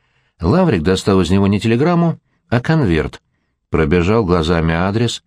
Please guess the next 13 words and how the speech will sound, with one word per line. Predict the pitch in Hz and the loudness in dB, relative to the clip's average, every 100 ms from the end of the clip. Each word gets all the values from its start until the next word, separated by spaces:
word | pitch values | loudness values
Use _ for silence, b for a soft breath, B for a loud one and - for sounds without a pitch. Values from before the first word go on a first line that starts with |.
| _ _ _ | _ _ _
распечатал. | 101 127 - 139 - 87 71 71 71 - _ _ _ _ _ | -2 -2 0 -4 0 -2 0 -4 -4 -10 _ _ _ _ _
Там | 80 117 123 | -2 0 0
внутри, | 90 - 117 143 - _ _ _ | 0 0 -2 -2 -8 _ _ _
насколько | 73 80 - 90 85 | -2 -2 0 -2 2
удалось | 87 87 90 82 | 2 2 0 0
Мазуру | 90 90 80 82 82 | 0 0 0 0 0
разглядеть, | 82 78 90 135 165 - b b b b - | 0 0 0 0 -2 -6 b b b b -4
было | - 190 | 0 0
что-то | 185 180 165 | 0 -2 0
вроде | 147 160 139 | 0 0 0
небольшой | 143 120 135 123 160 139 | 0 0 -2 -2 -2 0
яркой | 139 127 147 | 0 -2 -2
открытки. | 147 107 82 67 73 | -2 0 0 -2 -8